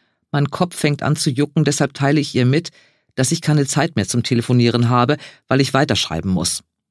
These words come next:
„Ich denke, es ist nur eine kleine Geschichte.“ Meine Mutter reagiert unwirsch. „Über was eigentlich?“ Ich antworte geduldig, dass ich noch ein Thema suche.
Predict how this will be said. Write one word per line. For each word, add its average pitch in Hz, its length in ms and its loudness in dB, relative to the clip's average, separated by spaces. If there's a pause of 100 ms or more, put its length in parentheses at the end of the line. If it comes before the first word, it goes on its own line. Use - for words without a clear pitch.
(420)
„Ich - 140 0
denke, 190 420 2
es 175 120 2
ist 165 140 0
nur 208 120 6
eine 151 160 4
kleine 202 340 2
Geschichte.“ 113 540 -2 (600)
Meine 120 200 2
Mutter 131 280 2
reagiert 127 420 2
unwirsch. 107 580 2 (600)
„Über 147 220 4
was 196 220 0
eigentlich?“ 101 640 0 (1120)
Ich - 160 -6
antworte 226 380 2
geduldig, 175 560 4 (280)
dass 147 140 0
ich - 100 -4
noch 175 100 4
ein 175 120 4
Thema 190 300 4
suche. 160 420 2